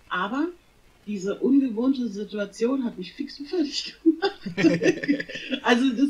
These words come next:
Speaker 1: das vor den, vor den Blind Auditions, ey, du hast keine Ahnung, ich war so nervös und es ist mir noch nie passiert und danach auch nie wieder. Ich war so nervös, dass ich eingeschlafen bin.
Speaker 2: Was?
Speaker 1: Also das, das war so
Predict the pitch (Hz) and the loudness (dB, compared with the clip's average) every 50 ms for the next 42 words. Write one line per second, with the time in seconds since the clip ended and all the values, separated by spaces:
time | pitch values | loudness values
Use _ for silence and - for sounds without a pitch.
0 | - - - 254 240 240 262 254 226 233 233 220 226 220 220 254 247 233 240 220 | 0 -2 -6 -6 -4 -2 0 4 4 4 4 4 0 -6 -6 -4 -4 -2 -2 -2
1 | 190 202 214 233 247 240 233 214 214 - 208 196 - - 190 185 190 196 - - | 0 0 2 2 2 0 -2 -2 -6 -8 -10 -10 -10 -8 -8 -8 -8 -10 -12 -14
2 | - - 220 196 202 - - 180 190 196 180 147 - - 190 190 190 180 175 226 | -10 -8 -6 -6 -4 -4 -4 -4 -4 -4 -6 -6 -6 -6 -8 -8 -6 -2 0 2
3 | 285 311 277 240 208 175 190 196 196 185 185 170 - - - 196 175 170 170 175 | 4 4 4 2 2 0 -2 -4 -4 -6 -8 -8 -10 -10 -10 -10 -8 -8 -8 -4
4 | 196 214 240 233 - - 294 - - 330 339 185 - - - - - _ _ - | 0 0 0 0 -2 -6 -14 -8 -4 -2 -2 -2 -2 -6 -14 -20 -20 _ _ -8
5 | - 180 190 190 190 185 190 190 190 - - 196 - 196 208 202 196 190 175 175 | -6 -6 -6 -6 -6 -4 -4 -4 -4 -6 -8 -10 -8 -6 -6 -6 -4 -4 -6 -6
6 | 175 175 - - _ _ _ _ - - - - 190 - - 190 190 180 175 233 | -6 -8 -10 -18 _ _ _ _ -20 -14 -12 -12 -10 -8 -8 -8 -6 -2 0 2
7 | 285 277 262 233 202 220 214 - 196 180 - - - - - - 233 233 233 202 | 2 2 2 0 -2 -4 -6 -6 -10 -12 -12 -14 -18 -12 -6 -4 -4 -2 -2 -4
8 | 180 - - 175 160 160 156 - 160 160 165 - - _ _ _ _ _ - _ | -6 -8 -8 -10 -10 -10 -12 -16 -18 -18 -18 -20 -20 _ _ _ _ _ -20 _
9 | _ _ - - - 143 - - - - - 202 208 233 220 - - 214 220 214 | _ _ -20 -14 -12 -12 -12 -12 -10 -4 -2 2 2 2 2 2 0 -4 -4 -4
10 | - - - 214 214 - 190 220 220 220 214 185 214 277 294 285 | -6 -10 -6 -6 -6 -6 -4 -4 -2 -2 -2 0 2 0 0 0